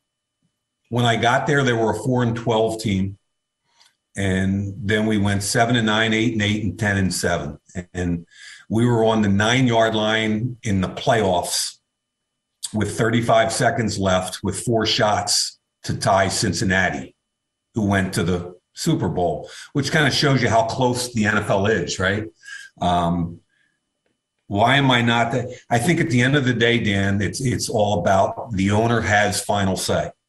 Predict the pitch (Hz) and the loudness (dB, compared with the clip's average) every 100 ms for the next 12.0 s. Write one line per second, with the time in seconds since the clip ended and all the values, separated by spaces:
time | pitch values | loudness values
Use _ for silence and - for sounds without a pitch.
0 | _ _ _ _ - 90 87 90 92 95 | _ _ _ _ -4 -2 0 -2 -2 -2
1 | 92 117 92 - 123 107 95 92 101 104 | -2 -2 -2 -4 -6 0 0 2 2 0
2 | - 101 101 - 107 87 80 95 80 107 | 0 -2 0 0 -2 -2 -2 -2 0 0
3 | 110 - - _ _ _ _ - - _ | 0 -4 -12 _ _ _ _ -20 -20 _
4 | 85 87 92 95 98 98 101 98 95 110 | -6 -2 0 2 2 2 0 0 0 -2
5 | 101 95 - - 107 107 120 113 123 120 | 0 -2 -4 -2 -2 -2 -2 0 0 -4
6 | - - - _ 95 92 98 104 117 110 | -10 -20 -20 _ -2 0 2 2 2 0
7 | 92 104 101 98 104 117 107 - 127 127 | 0 0 2 0 0 0 0 0 2 2
8 | 98 98 87 101 101 101 98 107 104 107 | 0 -2 -2 -2 -4 -2 0 0 0 -2
9 | - - 107 113 113 110 110 87 107 104 | -4 -4 -2 0 0 0 -4 -2 -2 0
10 | 95 95 80 95 98 98 117 98 90 95 | 0 -2 -2 0 0 -2 -2 0 0 -2
11 | 87 90 104 131 143 123 127 117 120 - | -2 0 0 0 0 2 2 2 0 -6